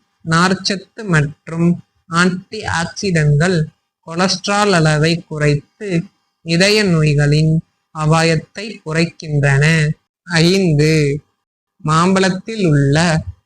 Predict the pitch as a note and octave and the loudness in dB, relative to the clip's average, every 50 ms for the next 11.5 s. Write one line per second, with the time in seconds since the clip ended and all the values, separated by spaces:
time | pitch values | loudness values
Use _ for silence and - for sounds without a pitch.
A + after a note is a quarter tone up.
0 | _ - E3 E3+ F#3 G3 G3 F#3+ F3 D#3+ D3+ D3+ D#3 E3 E3+ F3+ F#3 F3 - - | _ -8 -2 -2 -2 -2 -2 -6 -8 -2 0 2 2 2 2 0 -2 -4 -8 -14
1 | - - F#3+ F3 D#3+ D#3 D#3+ E3+ F3+ F3+ - _ _ _ _ _ _ _ - D#3 | -12 -8 -4 0 0 2 2 0 -2 -4 -8 _ _ _ _ _ _ _ -10 -4
2 | D#3+ E3+ F3 F#3+ G3 G3 F3 D3+ D#3+ E3+ F3+ G3 G#3+ G#3 F3+ D#3 D#3 F3 - _ | 0 0 2 2 2 2 2 2 2 2 0 0 0 0 0 0 0 -2 -4 _
3 | - G#3 F#3+ F#3+ - _ - G3+ G3 F#3+ G3 F3 D#3+ E3 E3 - - - G3+ E3 | -14 -14 -14 -14 -16 _ -8 -2 0 2 2 2 2 0 0 -2 -4 -6 -2 0
4 | E3 F3+ F3+ F3+ F#3 - F#3+ D#3+ D3 D3 C#3+ D3 C#3+ D3+ D#3+ D#3+ D3+ D3+ - _ | 0 0 0 -2 -6 -2 0 0 2 2 2 2 2 2 2 0 0 -2 -4 _
5 | _ _ _ _ _ _ _ _ F3+ F3 F#3 F#3 E3+ E3 E3 E3 E3+ E3+ - _ | _ _ _ _ _ _ _ _ 0 2 2 4 4 2 2 0 -2 -4 -8 _
6 | _ _ _ _ - E3 E3+ F3 F#3+ G3+ G3+ G3 G3+ - _ G#3 G#3 A3 G3 E3+ | _ _ _ _ -12 -4 -2 0 2 2 0 0 -4 -10 _ -10 -4 -2 0 2
7 | D#3+ E3 F3 F#3 F#3+ F#3 E3+ D#3+ D3 D3 C#3+ C#3 D3 D#3+ F#3 G3 F3+ E3 F2+ - | 2 2 2 2 2 2 2 2 0 0 0 0 2 2 2 2 2 0 -2 -6
8 | - _ _ _ _ - E3 E3+ F#3 G3 G3+ G3 F#3 E3 D#3+ D3 C#3+ D3 D3 D3 | -12 _ _ _ _ -4 -2 0 2 2 2 2 2 2 2 2 2 0 0 0
9 | D3 D#3+ F3+ F#3+ E3+ D#3+ - _ _ _ _ _ _ D#3 D#3 D#3+ E3+ F3 F#3 F3 | 0 0 2 2 0 0 -2 _ _ _ _ _ _ -2 -2 0 0 0 -2 -4
10 | G3 F#3 F3 F3 F3 F3 - - A#3+ A#3+ A3 F#3 D#3 D#3 E3 F3 F#3 G3 G3 F3 | -4 -2 0 0 -2 -2 -8 -10 -8 -4 0 0 2 2 2 2 2 2 2 2
11 | D#3+ D3 C#3+ C#3+ C#3+ C#3 C#3+ D#3 D#3+ | 2 2 2 0 0 0 0 0 0